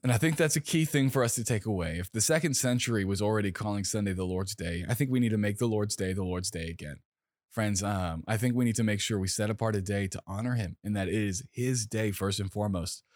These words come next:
Um, may other things not take his place.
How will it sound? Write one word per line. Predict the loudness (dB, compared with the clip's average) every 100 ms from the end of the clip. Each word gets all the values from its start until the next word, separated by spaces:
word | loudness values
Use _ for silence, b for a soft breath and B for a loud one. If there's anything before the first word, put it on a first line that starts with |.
| b b
Um, | -2 0 0 -2 2
may | 4 4 0 -2
other | 2 2
things | 2 2 2
not | -2 -2
take | -4 -2
his | -2 -4
place. | -8 -8 -8 -8 -10